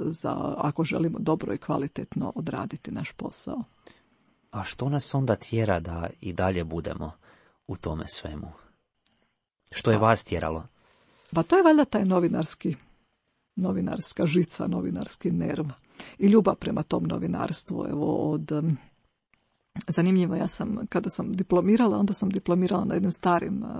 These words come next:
Speaker 1: e, temi iz jednih starih novina, Obzora, Pozora, to su novine koje su bile nekad u Hrvatskoj, pa o njihovom načinu izvještavanja o nekim temama.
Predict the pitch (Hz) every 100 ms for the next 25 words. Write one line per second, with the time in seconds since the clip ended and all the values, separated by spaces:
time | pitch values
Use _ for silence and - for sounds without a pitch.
0 | - - - 208 - 180 196 - - 175
1 | - 170 156 160 - 160 - - 170 170
2 | 190 - - - 170 160 160 151 - -
3 | - - - 160 - 196 202 - - -
4 | - - 196 - - 180 - 175 190 -
5 | - 202 - - - - - 160 175 175
6 | - 180 170 175 - 185 175 170 175 -
7 | 165 170 185 180 - 180 - 185 - 226
8 | 233 226